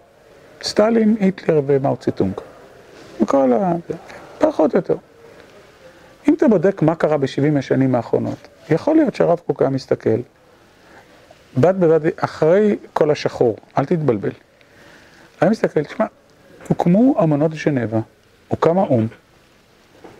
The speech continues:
אה, המלחמות לא פסקו, האכזריות לא פסקה, הגזענות, אבל עדיין, אה, במקום, אה, מאה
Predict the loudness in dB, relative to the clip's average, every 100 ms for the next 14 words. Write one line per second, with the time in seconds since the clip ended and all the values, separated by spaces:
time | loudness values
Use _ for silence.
0 | -20 -6 0 2 4 2 2 2 2 0
1 | 0 0 -2 -2 -6 -6 -2 0 0 0
2 | 0 2 2 2 0 -2 -6 -6 -2 0
3 | -2 -4 -2 2 2 2 0 0 0 0
4 | 0 0 -4 -10 _ _ _ _ _ _
5 | _ _ _ _ -2 0 2 0 0 0
6 | 0 2 2 2 2 0 0 -2 -2 -6
7 | -12 _ _ -4 0 2 2 2 2 0
8 | -2